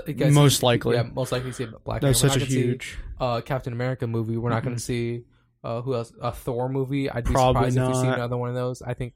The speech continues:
Speaker 1: Thor's also at its end. Hulk. He
Speaker 2: It's
Speaker 1: doesn't
Speaker 2: not
Speaker 1: really have a
Speaker 2: likely.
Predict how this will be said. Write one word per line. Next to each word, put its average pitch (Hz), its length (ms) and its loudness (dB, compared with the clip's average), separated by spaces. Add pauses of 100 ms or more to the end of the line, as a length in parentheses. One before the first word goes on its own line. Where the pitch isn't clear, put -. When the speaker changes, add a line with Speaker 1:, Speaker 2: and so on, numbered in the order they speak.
Speaker 1:
Thor's 123 240 -2
also 123 280 -4
at 123 80 -4
its 120 120 -10
end. 123 220 -10 (340)
Hulk. 156 460 -2 (880)
He 156 60 4
Speaker 2:
It's 156 120 4
Speaker 1:
doesn't 170 100 2
Speaker 2:
not 151 180 6
Speaker 1:
really 135 120 4 (120)
have 143 140 2
a - 20 -2
Speaker 2:
likely. 143 140 2